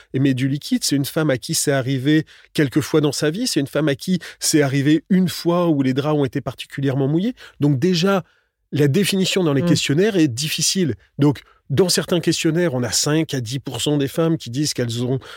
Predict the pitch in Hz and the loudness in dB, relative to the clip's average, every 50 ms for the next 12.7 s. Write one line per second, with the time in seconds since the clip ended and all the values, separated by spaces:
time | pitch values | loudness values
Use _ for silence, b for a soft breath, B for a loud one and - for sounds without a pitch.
0 | B B 143 131 127 139 143 151 160 135 123 107 101 - 110 - - - 147 143 | B B -2 0 2 4 4 2 2 2 0 -4 -4 -6 -8 -8 -4 -2 -2 0
1 | 135 120 - - 123 - 135 135 131 120 123 135 127 - - 196 226 269 247 160 | 0 -2 -6 -8 -10 -4 -2 0 0 0 -2 -6 -6 -4 -2 0 0 2 0 -2
2 | b b b b b 135 113 - 165 175 160 135 135 135 131 - b b b b | b b b b b -6 -6 -4 -2 -2 0 2 0 0 -2 -4 b b b b
3 | b _ - 143 147 - - 220 202 196 175 185 170 147 143 - - 151 147 - | b _ -4 -2 -2 0 0 0 2 2 2 2 2 2 0 0 0 -2 -4 -4
4 | - - - _ _ _ - 117 113 110 - 120 120 113 - - 139 131 - - | -6 -14 -18 _ _ _ -6 -6 -6 -4 -2 -4 -4 -2 -2 -2 -4 -4 -4 -10
5 | - 147 123 110 104 101 98 98 95 95 101 107 123 120 120 120 117 117 113 123 | -10 -8 -4 -4 -2 -2 -2 -4 -4 -4 -4 -2 -2 -2 0 -2 -2 -4 -6 -8
6 | 135 _ _ _ _ _ _ _ - 135 110 127 135 156 190 185 147 B B B | -12 _ _ _ _ _ _ _ -8 -4 -2 0 2 2 2 0 -2 B B B
7 | B B B - 131 107 - - 170 156 - - 131 123 123 120 117 113 123 131 | B B B -4 -4 -2 0 0 0 0 0 -2 0 0 0 0 0 0 0 2
8 | 131 135 143 143 151 156 151 127 - - 156 147 143 143 - 143 123 131 147 160 | 2 2 2 2 2 0 0 -2 -4 -2 0 2 2 2 0 -2 -4 -2 -2 -2
9 | - - 190 185 147 160 170 143 156 185 170 B B B B B 123 139 143 127 | -2 2 0 2 4 4 2 2 2 0 -2 B B B B B 0 2 2 2
10 | - 240 262 247 220 - - 160 - - 165 151 151 139 - - 160 143 123 - | 4 2 2 2 0 -4 -6 -8 -2 0 0 0 0 -2 -2 -4 -2 -4 -4 -2
11 | - 113 113 - - 113 104 - 147 196 240 196 _ _ _ _ - - 127 127 | -2 -6 -6 -6 -8 -10 -4 -4 -4 -4 -4 -8 _ _ _ _ -8 -4 -4 -2
12 | 113 113 - - 127 127 123 117 143 120 110 - - | -2 -2 -4 -2 -2 -2 -2 -2 -2 -4 -4 -6 -8